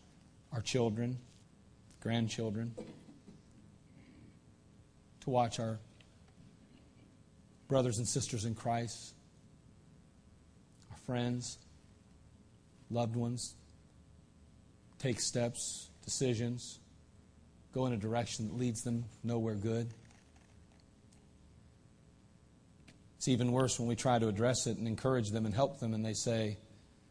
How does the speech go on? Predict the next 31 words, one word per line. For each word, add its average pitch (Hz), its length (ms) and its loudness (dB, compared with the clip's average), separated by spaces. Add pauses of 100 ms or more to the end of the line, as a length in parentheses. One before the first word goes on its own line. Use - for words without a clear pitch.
(920)
"Don't 117 340 0 (960)
judge 101 580 -4 (580)
me." 101 340 -8 (2000)
Isn't 139 140 -2
that 139 140 -2
hard? 131 320 -2 (260)
You 117 80 -6
ever 113 80 -2
had 117 140 -2
that 113 120 -2
happen? 117 220 -4 (1500)
You're 135 160 2
not 165 140 4
trying 160 240 2
to 135 40 2
be 123 120 2
mean. 131 280 2
You're 117 80 0
not 127 180 -2
trying 131 220 -4
to 117 60 -2
be 120 100 0
better 123 260 2
than 120 160 -2
anyone. 123 320 -2
You're 107 100 -2
just 139 240 -2
simply 147 280 -4
trying 127 280 -2
to 113 40 -2
say, 117 320 0